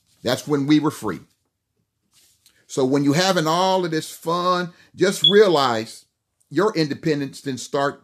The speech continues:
until eighteen sixty-five. And after that, when the, um, when the armies, it says, "As the Union armies advanced through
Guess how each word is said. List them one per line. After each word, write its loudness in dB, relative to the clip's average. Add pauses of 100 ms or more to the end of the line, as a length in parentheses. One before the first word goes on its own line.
until -4 (140)
eighteen -2 (560)
sixty-five. -6 (1800)
And 0
after 0
that, 2 (2500)
when -4
the, 2
um, 2
when 0
the -2
armies, 2 (360)
it -4
says, 0 (1120)
"As 2
the -2
Union 0
armies 0
advanced -4
through -2